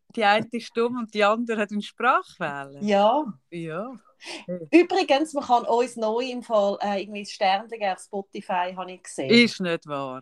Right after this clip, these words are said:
Speaker 2: Schenkt ihr uns Sternchen? Hat mir
Speaker 1: Danke.
Speaker 2: gar nicht
Speaker 1: Ein Sternchen. Ein Sternchen.
Speaker 2: <laughs>
Speaker 1: Senkt u-, senkt uns doch bitte so ein Sternchen auf Spotify.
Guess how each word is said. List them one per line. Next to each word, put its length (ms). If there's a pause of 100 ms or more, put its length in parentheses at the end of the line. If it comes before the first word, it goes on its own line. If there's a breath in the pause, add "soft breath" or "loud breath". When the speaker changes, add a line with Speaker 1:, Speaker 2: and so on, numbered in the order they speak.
(160 loud breath)
Speaker 2:
Schenkt 460
ihr 140
uns 280
Sternchen? 840 (220)
Hat 160
mir 100
Speaker 1:
Danke. 100
Speaker 2:
gar 140
nicht 220
Speaker 1:
Ein 80
Sternchen. 840 (120)
Ein 80
Sternchen. 500 (120)
Speaker 2:
<laughs> 40
Speaker 1:
Senkt 520
u-, 120 (120)
senkt 520
uns 220
doch 240
bitte 320
so 120
ein 280
Sternchen 720
auf 160
Spotify. 800